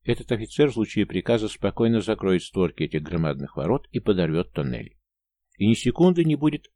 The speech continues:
сомневаться, обрекая на смерть весь персонал Г Х К. Не зря Роман недолюбливал военных, считая их тупыми автоматами, исполнят любой приказ, плюя на свою жизнь и на деньги.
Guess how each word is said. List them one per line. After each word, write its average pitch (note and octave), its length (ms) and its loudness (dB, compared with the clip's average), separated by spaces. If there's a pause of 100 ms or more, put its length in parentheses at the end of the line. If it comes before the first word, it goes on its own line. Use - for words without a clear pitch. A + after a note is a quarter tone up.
сомневаться, D3 720 -2
обрекая D#2+ 400 -2
на E2+ 100 -2
смерть - 320 -6
весь G#2+ 200 -2
персонал - 520 -2
Г D#2 200 -4
Х - 160 -6
К. - 280 -14 (800)
Не F3+ 100 -2
зря D#3+ 220 2
Роман E3 300 2
недолюбливал B2+ 720 0
военных, D#2 600 -2 (240)
считая A2+ 320 0
их G#2 160 -2
тупыми G#2 380 0
автоматами, F2+ 800 -2 (140)
исполнят A#2+ 520 0
любой G#2 240 2
приказ, F#2 400 -2
плюя G#2+ 400 0 (260)
на G2+ 100 -2
свою G2 320 -2
жизнь A2 300 0
и F#2 80 -2
на F2+ 160 0
деньги. B1+ 460 -6